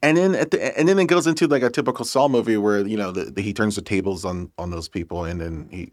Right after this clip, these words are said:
they become his victims. And it's all about kind of contraptions and whatever. And I, I don't know, I got really, really bored about that. So I think it's, like, some of the best stuff in the fr-, Saw franchise, like, some of the best acting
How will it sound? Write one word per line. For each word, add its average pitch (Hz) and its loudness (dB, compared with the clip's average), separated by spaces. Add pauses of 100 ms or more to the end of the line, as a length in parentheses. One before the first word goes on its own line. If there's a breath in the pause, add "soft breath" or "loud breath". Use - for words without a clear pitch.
they 87 -4
become 92 -6
his 82 -8
victims. 80 -6 (560 soft breath)
And 160 4
it's 156 2
all 135 6
about 110 2
kind 107 0
of 98 -8
contraptions 98 -2
and 90 -8
whatever. 92 -6
And 123 0
I, 85 2
I - 4
don't 165 -2
know, 104 0
I 98 -4
got 107 2
really, 120 2
really 101 -4
bored 87 -4 (180)
about 80 -8
that. 78 -6 (1000)
So 139 4
I 117 6
think 160 0
it's, 120 2
like, 117 2
some 156 2
of 156 0
the 127 2
best 127 2
stuff 180 2 (380)
in 131 0
the 120 2
fr-, - -10
Saw 131 2
franchise, 151 0
like, 104 -2
some 120 2
of 113 0
the 98 0
best 101 0
acting 143 0